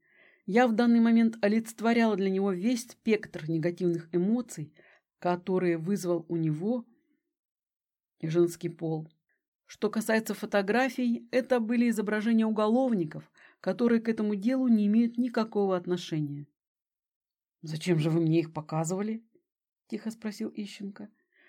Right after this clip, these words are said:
«Таким образом, я снимала ваши с Капитоновым отпечатки пальцев. А до этого сегодня утром были сняты отпечатки пальцев с автомашины,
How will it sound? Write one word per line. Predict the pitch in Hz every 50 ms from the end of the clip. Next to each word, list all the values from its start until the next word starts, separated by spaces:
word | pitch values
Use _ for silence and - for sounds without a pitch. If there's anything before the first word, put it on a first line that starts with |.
| _ _ _
«Таким | 262 247 254 285 269 254
образом, | 254 254 233 233 233 202 226 220
я | 214 214 220
снимала | - - 226 220 220 220 226 220 214
ваши | 202 240 247 226 - 226
с | -
Капитоновым | - 185 165 - 180 175 214 214 208 208 202 196 - - _
отпечатки | - 175 170 170 - 165 170 - 180 180 180 - 170
пальцев. | 160 - 156 151 151 151 151 - - 156 _ _ _ _ _ _ _ - - - - _ _ _ _ _ _ _
А | - 240
до | 220 269
этого | 294 302 294 277 233 220
сегодня | 220 - 226 208 226 233 208 226 -
утром | - 254 240 226 - 214 208 208 208
были | 180 208 220 208
сняты | 208 - - 226 220 226 226 226 214
отпечатки | 196 - - 190 - - 214 202 - -
пальцев | 185 175 - 214 208 208 202 - 202 185 - -
с | - -
автомашины, | 190 185 - 190 180 185 185 190 - - 277 277 247 254 247